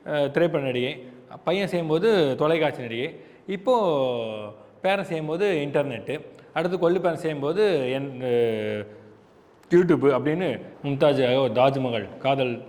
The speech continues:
கோட்டை கட்டின மாதிரி தாஜ்மஹால் கட்டிருக்காரு. அது இந்த காலத்து நாட்டை ஆள்றவங்களுக்கும் பொருந்தும். ஏன்னா,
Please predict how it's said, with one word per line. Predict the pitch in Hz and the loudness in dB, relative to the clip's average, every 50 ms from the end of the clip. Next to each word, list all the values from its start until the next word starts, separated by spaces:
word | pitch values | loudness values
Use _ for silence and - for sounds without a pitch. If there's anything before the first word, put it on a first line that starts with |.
| - - - - - - - - | -18 -20 -20 -20 -20 -20 -8 -4
கோட்டை | - 123 110 120 | -4 -2 -2 -2
கட்டின | 101 104 101 107 107 | -6 -6 -8 -10 -8
மாதிரி | 104 110 123 | -4 -4 -2
தாஜ்மஹால் | 123 113 120 131 127 131 123 117 | 0 0 0 0 0 -2 -4 -4
கட்டிருக்காரு. | 110 104 98 107 101 101 95 90 - - - - - - - - - - - | -6 -8 -8 -8 -10 -10 -10 -12 -14 -20 -20 -20 -20 -20 -20 -20 -20 -10 -4
அது | - 135 139 135 131 147 196 220 220 - - - - - - | -2 -2 0 0 0 0 0 -2 -4 -8 -14 -18 -20 -16 -10
இந்த | - 117 123 143 180 185 | -6 -4 -2 2 2 2
காலத்து | 180 196 190 196 185 185 196 190 185 175 170 160 156 151 147 143 139 131 127 120 113 - - - - - - - - - - - - - - - - - - | 2 2 2 2 0 0 0 0 0 0 0 0 0 0 -2 -2 -4 -4 -6 -8 -10 -12 -16 -20 -20 -20 -20 -20 -20 -20 -20 -20 -20 -20 -20 -20 -20 -8 -2
நாட்டை | 143 147 160 - 170 | 0 0 2 4 4
ஆள்றவங்களுக்கும் | 156 143 135 135 135 127 127 131 127 175 185 | 4 4 4 2 0 0 0 0 -2 -2 -2
பொருந்தும். | 147 143 135 131 127 120 - - - - - - - - - - - - - - - | -2 0 -2 -2 -2 -4 -8 -10 -14 -18 -20 -20 -20 -20 -20 -20 -20 -20 -20 -10 -6
ஏன்னா, | - 131 135 117 104 104 117 143 170 | -4 -2 -2 -2 -2 -2 -2 -2 -2